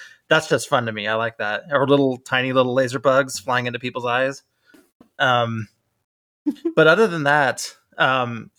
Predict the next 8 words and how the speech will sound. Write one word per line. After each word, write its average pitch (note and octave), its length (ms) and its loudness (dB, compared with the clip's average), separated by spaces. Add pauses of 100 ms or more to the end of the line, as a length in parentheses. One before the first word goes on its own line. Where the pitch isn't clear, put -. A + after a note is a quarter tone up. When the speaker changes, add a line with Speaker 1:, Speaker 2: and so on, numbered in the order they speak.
Speaker 1:
I C#3+ 120 0
had G3 140 2
a D3+ 60 4
hard D#3+ 220 2
time D#3 380 2 (160)
following C3 600 0 (460)
the - 80 -8
story. A#2 720 -2